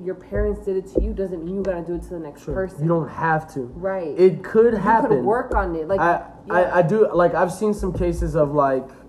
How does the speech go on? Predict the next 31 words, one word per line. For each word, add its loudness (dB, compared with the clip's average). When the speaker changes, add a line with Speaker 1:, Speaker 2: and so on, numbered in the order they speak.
Speaker 2:
of, 2
um, -4
like, -4
I've -2
seen, -4
I've -6
seen -6
someone -4
kinda, -6
like, -4
not, -2
not -2
have -4
the -4
best -6
relationship -6
with -10
their -4
mother, -4
but, -6
like, -6
behavior-wise, -2
they 0
had -2
a -2
certain -6
negative -4
behavior -6
towards -6
their -4
mother. -10